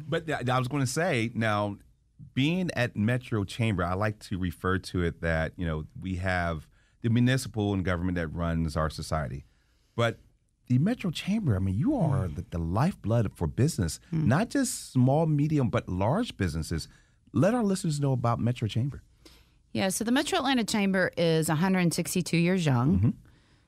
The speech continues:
Speaker 2: So founded in eighteen fifty-nine. So I guess we're approaching a hundred sixty-three.
Speaker 1: Yeah.
Speaker 2: Uh, by a number of businessmen that said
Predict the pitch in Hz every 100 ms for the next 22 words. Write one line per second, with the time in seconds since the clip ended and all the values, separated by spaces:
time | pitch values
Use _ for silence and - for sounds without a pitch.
0 | _ - 165 175 170 170 160 151 160 180
1 | 170 170 - 185 156 127 120 139 196 185
2 | - _ - 127 - 165 135 - 139 135
3 | 127 131 127 117 - - 123 - 143 131
4 | 127 107 120 - - _ _ _ - 196
5 | 143 208 220 196 - 214 220 247 190 202
6 | 190 196 185 185 156 147 156 117 - 165
7 | 151 143 143